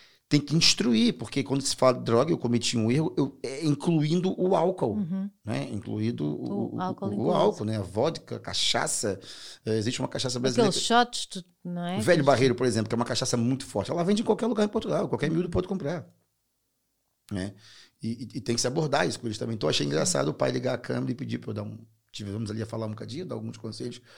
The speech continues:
Speaker 1: pros filhos deles, e, só, e fui muito abordado na rua um ano depois do livro sair. "A bomba de gasolina, o senhor
Speaker 2: Ah.
Speaker 1: do livro, né?" Tá, "Poxa, eu vi a tua
Speaker 2: Exato.
Speaker 1: entrevista, gostei, comprei teu livro", e fotos, mandam fotos com o
Speaker 2: <laughs>
Speaker 1: livro na mão e tal.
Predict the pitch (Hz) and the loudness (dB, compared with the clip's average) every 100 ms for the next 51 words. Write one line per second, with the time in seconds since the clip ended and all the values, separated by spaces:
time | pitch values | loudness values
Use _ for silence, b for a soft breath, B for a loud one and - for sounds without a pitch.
0 | B B B 113 107 - 123 113 107 143 | B B B -2 -2 0 -2 -2 0 0
1 | 139 107 131 117 113 - 127 139 139 123 | 2 0 0 -2 -4 -2 2 2 2 2
2 | 123 120 117 120 113 110 110 110 127 127 | 2 4 2 2 -2 0 2 2 2 4
3 | 127 123 123 127 110 117 113 - 107 107 | 4 4 2 2 0 -2 -6 -6 -8 -12
4 | b b b - 113 131 117 123 123 156 | b b b -2 2 2 4 4 4 0
5 | 180 156 131 113 165 139 120 123 139 104 | -2 -4 -8 -8 -2 -2 0 -2 -2 -2
6 | 107 113 107 110 117 113 110 117 120 110 | -2 -4 -6 -10 -12 -12 -14 -16 -14 -10
7 | 104 113 165 113 113 120 113 - 110 107 | -8 -6 -4 -4 -4 -4 -6 -8 -12 -12
8 | - 123 117 110 110 b b b 127 107 | -10 -8 -6 -8 -14 b b b -6 -4
9 | 117 120 123 117 127 127 117 101 104 104 | -2 -4 -4 -2 -2 -2 -2 -4 -10 -10
10 | 110 104 107 - 123 127 117 - 113 110 | -10 -12 -14 -2 4 4 4 -2 -6 -4
11 | 113 107 - 117 - 110 113 110 113 113 | -4 -6 -6 -2 0 0 0 0 -4 -4
12 | 120 120 110 107 120 120 113 | -4 -4 -6 -8 -8 -6 -8